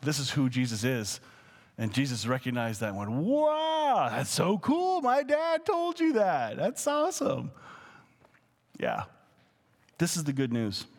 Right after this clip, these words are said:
A more beautiful faith. Unlearning what needs to be unlearned, revisiting topics we need to revisit, question those things we were never allowed to question, and keep growing. We need to keep growing. There's no arrival.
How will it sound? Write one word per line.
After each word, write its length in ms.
A 60
more 200
beautiful 360
faith. 500
Unlearning 760
what 120
needs 200
to 60
be 80
unlearned, 420
revisiting 800
topics 420
we 280
need 300
to 100
revisit, 600
question 520
those 180
things 240
we 120
were 140
never 220
allowed 200
to 60
question, 400
and 180
keep 400
growing. 560
We 120
need 120
to 60
keep 480
growing. 480
There's 220
no 160
arrival. 560